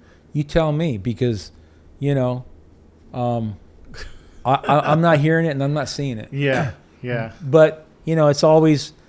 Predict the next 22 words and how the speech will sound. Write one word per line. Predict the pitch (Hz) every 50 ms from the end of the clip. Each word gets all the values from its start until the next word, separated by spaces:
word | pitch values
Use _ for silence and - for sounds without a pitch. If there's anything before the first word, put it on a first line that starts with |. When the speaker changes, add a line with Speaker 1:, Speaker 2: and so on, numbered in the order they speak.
| _ -
Speaker 1:
that | - 147 147 147
next | 143 143 143 139 - -
cast. | - 143 123 120 107 98 90 - - - -
You | 123 120
never | 120 120 117 113 117
know, | 113 113 113 107
that | 107 107 - -
next | 117 120 113 - -
cast, | - - 120 120 113 104 -
that | 120 107 98
next | 110 117 113 - -
cast. | - - 123 117 117 113 107 - - - - - - - - - - _
So | - - 131 120
I'm | 123 139 139 135
looking | 139 147 143 - 131 127 123 113
forward | 107 - - 143 143 135 127 123 120 117 117 - - - - - -
to | - 131
getting | 123 127 139 127 131 127 127
in | 127 113
some | - - 113
fall | - - 131 135 139 143
fishing. | 143 - 156 147 - - 160 160 160 151 151